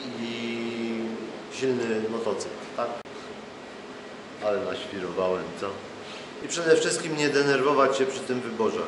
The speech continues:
<laughs> No i to by było wszystko w temacie. Dobra, hej, znara, już nie będę was tutaj zamęczał, ale to, co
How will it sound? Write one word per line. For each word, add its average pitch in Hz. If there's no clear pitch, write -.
<laughs> 127
No 208
i 196
to 196
by 185
było 180
wszystko 170
w -
temacie. 107
Dobra, 156
hej, 160
znara, 135
już 123
nie 135
będę 135
was 127
tutaj 123
zamęczał, 123
ale 120
to, 139
co 131